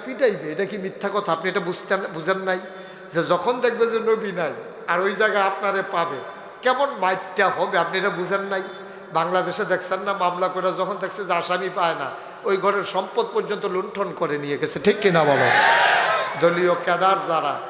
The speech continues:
তারা মানুষের উপরে নির্যাতন তো করেছেই, পুলিশ বলো, দলীয় ক্যাডার বলো, ওরা ওই মানুষগুলোর, নির্যাতিত মানুষগুলোর, নিপীড়িত মানুষগুলোর অত্যাচার করতে না পেরে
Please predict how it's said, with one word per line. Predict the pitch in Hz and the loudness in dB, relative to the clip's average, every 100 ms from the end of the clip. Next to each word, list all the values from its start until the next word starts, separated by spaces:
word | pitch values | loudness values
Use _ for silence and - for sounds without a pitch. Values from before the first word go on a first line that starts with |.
| - - | -12 -2
তারা | 190 202 | 2 4
মানুষের | 202 233 220 233 | 2 0 -2 -2
উপরে | 220 220 214 | -2 0 0
নির্যাতন | 214 180 220 214 214 226 | -2 -4 -4 -2 -4 -4
তো | |
করেছেই, | 214 220 277 208 180 143 - - - | -4 -4 -4 -4 -6 -8 -10 -16 -2
পুলিশ | 196 202 269 240 - | 0 2 2 0 -2
বলো, | 196 180 147 - - - | 0 2 0 -4 -10 -4
দলীয় | 190 202 202 | 0 4 4
ক্যাডার | 190 196 190 208 208 | 2 2 2 4 2
বলো, | 170 160 135 - - - | 0 -2 -4 -6 -12 -4
ওরা | 170 180 | 2 4
ওই | 175 220 269 - - - - | 6 4 2 -4 -8 -10 -2
মানুষগুলোর, | 180 233 294 185 214 202 | 0 0 -2 -4 0 0
নির্যাতিত | 175 185 190 - 220 208 202 202 | 0 -2 -4 0 2 4 0 -2
মানুষগুলোর, | 185 190 247 - 214 196 | 0 0 -2 -6 -4 -2
নিপীড়িত | 180 202 208 196 190 | -2 -4 -2 -2 0
মানুষগুলোর | 180 190 302 247 233 214 170 - - - | 2 2 2 0 0 4 2 0 -10 0
অত্যাচার | 202 180 - 208 233 220 | 0 0 0 2 4 2
করতে | 185 196 - 180 | 2 -2 0 2
না | 175 | 2
পেরে | 175 165 151 | 2 0 -2